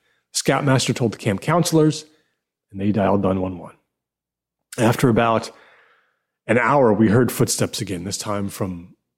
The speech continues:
a few officers. We approached them, and Pete damn near passed out in, in one officer's arms. We were taken back to the camp under the protection of these officers, and all the troops were informed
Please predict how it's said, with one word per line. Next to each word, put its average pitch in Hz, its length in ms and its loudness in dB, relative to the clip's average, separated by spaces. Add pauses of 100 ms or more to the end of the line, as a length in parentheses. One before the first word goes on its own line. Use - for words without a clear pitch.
(120)
a 107 60 -8
few 101 240 0
officers. - 720 -4 (1600)
We 131 100 4
approached 175 400 4
them, 120 340 2
and 117 360 0 (840)
Pete - 600 0
damn 113 240 4
near 98 120 4
passed - 360 -4
out 98 260 0
in, 92 240 -8 (140)
in 101 160 -12
one 92 120 -10
officer's 85 460 -12
arms. 85 400 -14 (500)
We 131 80 4
were 120 60 6
taken 147 240 4
back 131 160 2
to 113 60 0
the 104 100 0
camp 139 400 -2
under 107 160 0
the 98 80 -6
protection - 420 -2
of 110 60 4
these 110 220 2
officers, 107 640 -4 (380)
and 98 120 -6
all 135 160 4
the 139 80 4
troops - 360 0
were 110 100 -2
informed 90 560 -10